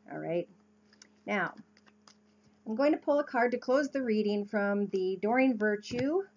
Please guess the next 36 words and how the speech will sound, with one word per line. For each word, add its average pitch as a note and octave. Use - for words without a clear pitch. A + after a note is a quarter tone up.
Messages A3
from A3+
Your G#3
Angels G3+
Oracle G3+
deck. A#3+
Dear A#3
Lord, G#3
Spirit G3
Guides, F#3+
and G3
Angels, C#4
please F#3+
bless G3
those G3+
born G3
under G3
the G3
sign F3+
of F#3
Leo A#3
with E3
clearly G3+
defined F3+
messages G#3+
regarding F#3
their F3
May E3+
two F#3+
thousand F3
seventeen F3
reading. E3
Angel G3
advice, E3+
please. C4
Yeah, D#4+